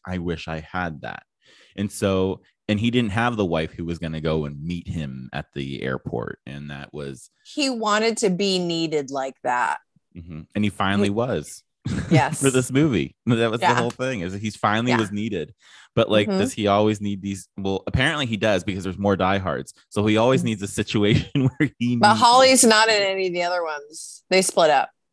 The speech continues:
Speaker 1: See, there you go, because the problems are still gonna
Speaker 2: She might have been
Speaker 1: exist.
Speaker 2: in the second one. I don't know. It's been a long time since I saw Die Hard two, but she's, they broke, they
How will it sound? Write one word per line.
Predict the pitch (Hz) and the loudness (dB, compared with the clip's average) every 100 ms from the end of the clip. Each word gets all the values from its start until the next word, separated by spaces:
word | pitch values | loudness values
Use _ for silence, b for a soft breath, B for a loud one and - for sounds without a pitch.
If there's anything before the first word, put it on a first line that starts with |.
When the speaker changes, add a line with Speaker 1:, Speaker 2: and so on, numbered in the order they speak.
| _ _ _ _ | _ _ _ _
Speaker 1:
See, | - | -6
there | 185 185 | 0 2
you | 185 180 | 2 2
go, | 214 262 95 | 0 2 0
because | 92 143 147 | -2 -2 -4
the | |
problems | 165 170 165 180 185 | -4 -2 -2 -2 -2
are | 196 | -2
still | - - 110 | -2 -2 -2
gonna | 131 127 139 | -2 -2 -2
Speaker 2:
She | 151 254 | 2 4
might | 254 | 4
have | - | 4
been | - | 2
Speaker 1:
exist. | 262 | 0
Speaker 2:
in | 233 | -2
the | 226 | -2
second | - 196 196 175 | -2 -2 -4 -6
one. | 170 | -8
I | 165 | -8
don't | 170 | -8
know. | 165 151 | -8 -8
It's | 165 | -8
been | - | -6
a | 165 | -4
long | 156 165 | -4 -6
time | 151 | -6
since | 151 | -2
I | 147 | -2
saw | - 147 135 | 2 4 4
Die | 131 139 | 2 2
Hard | 139 143 | 0 -4
two, | - 143 135 | -4 -6 0
but | 156 156 - B B | 0 0 -4 B B
she's, | - 233 214 202 - | -4 0 0 -2 0
they | 202 196 | 2 2
broke, | 185 170 147 - | 2 2 0 0
they | 165 165 156 | 0 0 -2